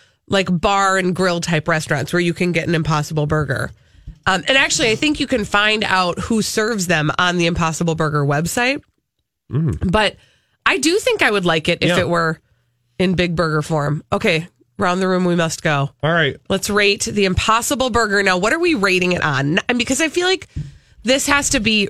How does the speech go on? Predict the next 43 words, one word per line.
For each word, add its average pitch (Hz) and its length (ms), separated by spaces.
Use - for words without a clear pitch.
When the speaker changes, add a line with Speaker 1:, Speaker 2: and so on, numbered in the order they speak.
Speaker 1:
rated 196 500
on 185 140
a 185 80
different 165 380
standard 180 500
than 185 160
we 202 60
Speaker 2:
For 170 140
what 220 140
it 175 60
Speaker 1:
normally 120 220
Speaker 2:
is. 175 140
Speaker 1:
do. 269 120
Speaker 2:
For 156 180
what 147 200
it 147 120
is. 160 340
Speaker 1:
For 226 160
what 226 220
it 320 160
is, 170 500
meaning 185 500
a 190 140
meatless 196 540
burger 170 600
that 175 220
is 190 140
supposed 185 260
to 175 60
taste 175 260
like 180 160
a 175 60
Speaker 2:
<laughs> - 220
That - 220
sounds - 60
Speaker 1:
burger. 120 260
Speaker 2:
so 135 60
sad. 110 500
Speaker 1:
It 349 160
did, 339 240
didn't 240 240
it? 370 200
Um, 247 480